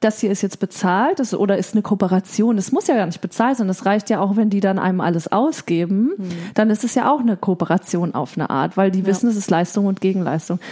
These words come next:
Speaker 1: Die allermeiste Zeit, gerade ja in Restaurants et cetera, bezahlt man ja ganz normal.
Speaker 2: Mhm.
Speaker 1: Und das ist halt blöd mit der Werbekennzeichnung, weil das, das sehe ich auch so. Meine, ähm, Follower oder auch, ne, ich auch als Follower von anderen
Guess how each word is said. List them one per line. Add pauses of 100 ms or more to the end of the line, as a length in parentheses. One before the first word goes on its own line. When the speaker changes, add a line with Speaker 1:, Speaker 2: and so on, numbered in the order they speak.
(220)
Speaker 1:
Die
allermeiste
Zeit,
gerade
ja
in
Restaurants
et
cetera, (260)
bezahlt
man
ja
ganz
normal.
Speaker 2:
Mhm.
Speaker 1:
Und
das
ist
halt
blöd
mit
der
Werbekennzeichnung,
weil
das,
das
sehe
ich
auch
so. (280)
Meine,
ähm,
Follower
oder (180)
auch,
ne,
ich
auch
als
Follower
von
anderen